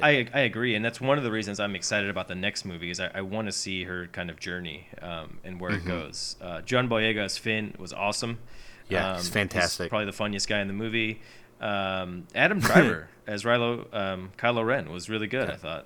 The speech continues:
Speaker 2: Um,
Speaker 1: Yeah,
Speaker 2: you know,
Speaker 1: Kylo
Speaker 2: he
Speaker 1: Riley? <laughs> Is that
Speaker 2: Kylo
Speaker 1: what you're about
Speaker 2: Riley?
Speaker 1: to,
Speaker 2: Uh, is
Speaker 1: the
Speaker 2: that what they
Speaker 1: band?
Speaker 2: call him? Uh,
Speaker 1: Yeah, yeah, most.
Speaker 2: Rilo Kiley?
Speaker 1: Rilo
Speaker 2: Um,
Speaker 1: Kiley?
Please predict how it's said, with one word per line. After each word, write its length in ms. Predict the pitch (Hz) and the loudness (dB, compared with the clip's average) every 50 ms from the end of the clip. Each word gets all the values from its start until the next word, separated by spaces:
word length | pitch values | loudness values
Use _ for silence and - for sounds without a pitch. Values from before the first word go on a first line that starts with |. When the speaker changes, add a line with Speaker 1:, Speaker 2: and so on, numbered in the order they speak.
| - - | -12 -12
Speaker 2:
Um, 360 | - 90 87 85 82 85 85 87 | -10 -10 -8 -8 -8 -8 -4 0
Speaker 1:
Yeah, 180 | 98 90 87 87 - | 2 2 2 0 0
Speaker 2:
you 80 | 127 127 | 6 10
know, 80 | 143 | 12
Speaker 1:
Kylo 140 | 135 131 131 | 12 12 12
Speaker 2:
he 60 | 123 | 12
Speaker 1:
Riley? 340 | 117 117 117 123 139 156 - - - - - | 12 12 12 12 10 8 4 -2 -12 -20 -20
<laughs> 220 | - - - - | -18 -16 -12 2
Is 80 | - - | 8 10
that 100 | 151 135 | 10 12
Speaker 2:
Kylo 40 | 135 | 12
Speaker 1:
what 100 | 165 139 | 10 10
you're 100 | 127 123 | 10 12
about 160 | - 160 156 | 12 12 12
Speaker 2:
Riley? 160 | 175 190 147 | 12 10 6
Speaker 1:
to, 180 | - - - 147 | 6 4 2 4
Speaker 2:
Uh, 280 | 131 127 127 123 120 - | 6 6 6 4 2 2
is 60 | - | 2
Speaker 1:
the 60 | 127 | 4
Speaker 2:
that 60 | 139 | 8
what 0 | |
they 120 | 143 131 120 | 10 10 12
Speaker 1:
band? 80 | 120 123 | 12 12
Speaker 2:
call 100 | 160 175 214 | 10 8 8
him? 100 | 214 196 - - | 4 0 0 2
Uh, 340 | 120 117 113 113 110 107 - - | 4 4 4 4 2 0 -2 -2
Speaker 1:
Yeah, 140 | 131 123 120 - | 0 2 2 4
yeah, 160 | - 117 107 | 6 8 8
most. 360 | 104 101 95 98 - - - | 10 10 8 6 4 -2 -2
Speaker 2:
Rilo 420 | - 117 120 127 139 135 131 131 123 | 2 4 4 6 6 6 6 4 4
Kiley? 380 | - 120 110 131 156 214 220 - - - - - - - - - - - | 4 4 4 4 4 2 -4 -6 -10 -16 -18 -18 -18 -18 -20 -12 -4 2
Speaker 1:
Rilo 360 | 123 117 113 113 120 131 139 | 4 8 10 12 12 12 12
Speaker 2:
Um, 40 | 131 | 12
Speaker 1:
Kiley? 380 | - 165 151 147 151 147 147 | 12 12 12 12 12 10 6